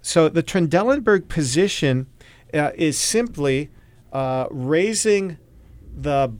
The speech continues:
body in a flat position so that the feet are about fifteen to thirty degrees, uh, above the head. So you're, you're tilted with the head down. That's the Trendelenburg position. And in exam tables,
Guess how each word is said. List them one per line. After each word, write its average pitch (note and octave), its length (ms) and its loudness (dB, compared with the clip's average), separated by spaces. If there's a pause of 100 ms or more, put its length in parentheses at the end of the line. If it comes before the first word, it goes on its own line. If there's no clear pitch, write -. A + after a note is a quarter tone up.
body E3 400 0
in C3 80 -4
a B2+ 60 -6
flat E3+ 380 -2
position C#3 720 -4 (180)
so - 240 -6
that C#3+ 380 -2
the C3 100 -4
feet F3 680 -2 (360)
are D#3 160 0
about D3+ 260 -2
fifteen F#3+ 600 -4
to D#3 60 2
thirty F3 380 2
degrees, D3 920 -2 (260)
uh, C#3+ 160 -4
above D3 300 -2
the D3 100 -2
head. C3 320 0
So - 160 -4
you're, C3+ 260 -2
you're C#3+ 140 -6
tilted C#3+ 580 -4 (220)
with D3 160 -4
the C#3+ 100 -2
head B2 280 0
down. G#2+ 400 -2 (200)
That's F3 220 0
the E3+ 80 -4
Trendelenburg C#3 680 -2
position. C3+ 720 -4
And D#3 340 -2
in D#3+ 320 -2 (380)
exam E3 440 -2
tables, F3 640 2